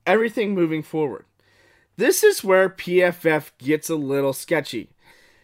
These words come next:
In a separate piece, talking about conference title projections or probabilities for each Big Ten team, Pro Football Focus ranked Penn State all the way down at nine. Now, let's think about that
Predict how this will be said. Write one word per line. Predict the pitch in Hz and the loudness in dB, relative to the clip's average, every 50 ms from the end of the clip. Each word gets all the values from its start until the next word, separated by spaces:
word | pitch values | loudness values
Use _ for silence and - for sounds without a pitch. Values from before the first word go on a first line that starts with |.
| _ _ _ _ _ _ _ _ _ _ _ _ _ _ _ _ _ _ _ _ _ _ - | _ _ _ _ _ _ _ _ _ _ _ _ _ _ _ _ _ _ _ _ _ _ -2
In | 220 277 | 0 0
a | 320 - | 0 0
separate | - - 262 277 277 - 302 - - - - | 2 2 2 2 2 0 -6 -8 -8 -12 -4
piece, | - 320 311 277 214 196 - - - - _ _ _ _ _ | 0 2 2 2 0 -2 -6 -10 -12 -14 _ _ _ _ _
talking | - - 214 208 233 240 208 | -4 -2 -2 0 0 -2 0
about | 190 185 175 156 147 | 0 0 -2 -2 -4
conference | - 226 208 214 202 226 175 - - | -4 -4 -4 -4 -6 -8 -10 -8 -4
title | 233 240 269 262 - | -2 0 2 0 0
projections | - 175 147 143 156 143 131 - - 151 151 156 151 | -2 -4 -2 0 0 0 0 -4 -6 -8 -6 -6 -8
or | 131 | -6
probabilities | - - 160 147 147 139 127 135 131 131 131 139 156 170 170 - - _ _ _ _ _ | -4 -4 -4 -4 -4 -4 -4 -2 -2 -2 -2 -2 -4 -4 -6 -10 -16 _ _ _ _ _
for | _ 147 147 | _ -4 -2
each | 135 151 151 147 - | -2 -2 -2 -2 -2
Big | 156 151 143 - | -2 -2 -2 -2
Ten | 156 143 139 | -2 -4 -4
team, | - 175 170 175 190 190 180 _ _ _ _ _ _ _ _ _ _ _ _ _ | -4 -4 -4 -4 -4 -6 -10 _ _ _ _ _ _ _ _ _ _ _ _ _
Pro | - - 381 | 2 2 2
Football | 359 415 381 381 294 - | 2 2 2 2 0 4
Focus | - 262 247 247 269 - | 4 2 2 2 0 -4
ranked | 254 226 220 214 - | -4 -4 -2 -2 -2
Penn | 285 233 | -2 -2
State | 214 - 226 214 | 2 2 2 2
all | - 208 240 | 4 2 2
the | 254 254 | 4 4
way | 247 247 | 4 4
down | 214 233 220 220 226 | 4 2 0 0 0
at | 214 - 165 | -2 -2 -2
nine. | 185 220 226 220 180 143 120 - - _ _ _ | -2 0 0 0 0 -4 -6 -10 -16 _ _ _
Now, | 269 240 202 | 0 0 2
let's | 220 277 - - - | 2 0 -2 -2 -2
think | 381 349 349 | -4 -2 -2
about | 302 269 233 233 | -2 -2 0 0
that | 247 226 196 - | -2 -2 -2 -4